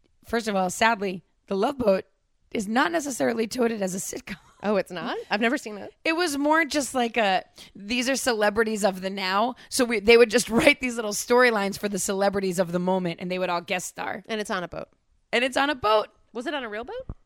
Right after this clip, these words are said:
Speaker 1: Oh my God. You need to watch it. I know you <laughs> frown upon it, but, like, the sets, and no, it's not a real boat. It's dreadful.
Speaker 2: <laughs>
Speaker 1: It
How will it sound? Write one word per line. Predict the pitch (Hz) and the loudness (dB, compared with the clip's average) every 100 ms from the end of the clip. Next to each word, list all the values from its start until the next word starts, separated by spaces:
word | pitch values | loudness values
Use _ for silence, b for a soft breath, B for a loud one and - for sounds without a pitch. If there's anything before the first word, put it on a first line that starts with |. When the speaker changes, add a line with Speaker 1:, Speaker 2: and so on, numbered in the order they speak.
| _ - _ - _ _ - - - - | _ -20 _ -20 _ _ -20 -20 -16 -12
Speaker 1:
Oh | |
my | 185 | -10
God. | 175 180 - _ | -8 -8 -10 _
You | 202 370 | -12 -8
need | 311 311 | -8 -8
to | 247 | -6
watch | 190 196 202 | -4 -4 -2
it. | - | 0
I | 262 | 0
know | 240 | 0
you | 269 311 | 0 2
<laughs> | |
frown | 370 226 214 | 2 4 2
upon | 240 254 277 | 2 -2 -2
it, | |
but, | 240 | -2
like, | 220 196 | -2 -2
the | - | -4
sets, | - - 247 - 277 - - - | -10 -8 -6 -4 -4 -8 -12 -8
and | - - 254 | -8 -8 -6
no, | 381 370 | -6 -6
it's | - - - | -10 -20 -14
not | - | -12
a | - | -10
real | - - _ | -12 -12 _
boat. | - 605 - _ - | -2 -2 -4 _ -18
It's | - - _ _ | -18 -20 _ _
dreadful. | - 349 392 - - 190 381 | -6 2 2 2 -8 -4 2
Speaker 2:
<laughs> | 415 960 - - - | 2 0 -20 -20 -2
Speaker 1:
It | 349 403 | 2 4